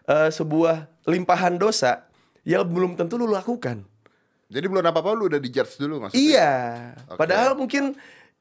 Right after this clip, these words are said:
Speaker 1: gua niatnya emang mau pacaran sama dia, mau serius
Speaker 2: Tapi belum
Speaker 1: gitu.
Speaker 2: apa-apa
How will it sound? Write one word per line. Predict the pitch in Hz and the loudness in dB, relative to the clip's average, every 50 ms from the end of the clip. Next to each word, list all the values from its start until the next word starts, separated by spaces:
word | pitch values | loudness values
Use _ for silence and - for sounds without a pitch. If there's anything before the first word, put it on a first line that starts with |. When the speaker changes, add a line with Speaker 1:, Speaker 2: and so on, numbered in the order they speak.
| _ _ | _ _
Speaker 1:
gua | - 170 175 254 302 | -4 0 2 4 4
niatnya | - 254 214 185 - 262 | 4 2 0 2 2 2
emang | 277 285 277 254 | 2 2 2 2
mau | 214 175 | 2 0
pacaran | - 147 143 - 160 196 247 240 | 0 -2 -2 -2 0 0 0 2
sama | 208 180 165 143 | 2 2 2 0
dia, | 135 143 143 170 | 0 -2 -2 -2
mau | 156 151 147 | -2 -2 -2
serius | 147 - 147 175 208 190 143 | -4 -4 -4 -2 -2 0 0
Speaker 2:
Tapi | - - 226 | 0 0 0
belum | 196 165 151 | 0 0 2
Speaker 1:
gitu. | 143 143 | 2 2
Speaker 2:
apa-apa | 135 143 160 | 0 0 0